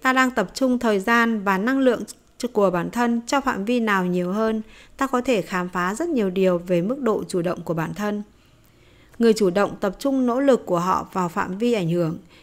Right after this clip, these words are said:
những việc mà họ có thể ít nhiều tác động. Bản chất nguồn năng lượng của họ là tích cực,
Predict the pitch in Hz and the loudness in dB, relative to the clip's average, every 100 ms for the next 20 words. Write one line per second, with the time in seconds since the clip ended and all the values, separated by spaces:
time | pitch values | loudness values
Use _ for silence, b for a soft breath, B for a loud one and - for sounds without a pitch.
0 | B 233 294 302 226 - 202 190 196 185 | B -4 0 2 2 2 -4 -4 -2 -2
1 | - 196 240 185 254 302 233 185 175 269 | -2 -2 0 0 -2 0 0 0 -2 -2
2 | 233 202 - B B B - 214 180 294 | -2 -4 -6 B B B -2 0 0 -2
3 | 311 226 196 233 277 262 202 180 165 185 | 0 0 2 0 2 0 0 -2 -2 0
4 | 190 - 185 170 285 - 214 160 | -2 -4 -6 -4 -4 -2 -2 -2